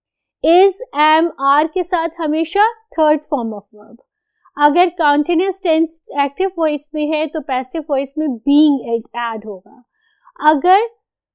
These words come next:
परफेक्ट टेंस एक्टिव वॉइस में है तो पैसिव वॉइस में बी डबल ई एन, been ऐड होगा। और अगर फ्यूचर टेंस एक्टिव वॉइस में है तो पैसिव वॉइस में be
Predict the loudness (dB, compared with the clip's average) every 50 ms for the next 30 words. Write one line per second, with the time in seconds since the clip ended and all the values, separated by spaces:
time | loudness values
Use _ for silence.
0 | _ _ _ _ _ 2 4 6 6 6 4 2 0 0 0 -2 _ 0 0 2
1 | 2 2 0 -2 -4 -20 _ _ _ _ _ _ _ _ _ _ _ _ _ _
2 | -4 0 0 0 0 0 0 0 0 0 2 2 2 2 2 -2 -4 -4 -2 -2
3 | 0 0 -2 -4 -4 -4 -6 -2 0 0 0 0 0 -2 -4 -4 -2 0 0 0
4 | 0 -2 -4 -4 -2 -2 -2 -2 -2 0 0 0 0 0 0 0 0 0 0 0
5 | 0 0 2 0 0 -2 _ _ _ _ _ _ -16 -16 -10 -2 2 4 4 6
6 | 4 2 0 -2 -6 -10 -8 -10 -10 -10 -10 -12 -12 -14 -16 -20 -20 _ _ _
7 | _ _ _ _ -2 4 4 6 6 6 6 6 4 2 2 -2 -2 0 2 2
8 | 2 4 4 2 2 2 0 0 0 0 -2 -4 -6 -14 -8 -4 -4 -4 -4 -2
9 | -4 -4 -2 0 0 0 0 -2 -4 -6 -6 -4 -4 -2 -2 -4 -4 -4 -6 -8
10 | -4 -2 -2 -2 -2 -2 -4 -6 -6 -4 -2 -2 -2 -2 -2 -4 -4 -4 -4 -4
11 | -4 -8 -10 -12 -8 0 2 4 6 6 4 2 0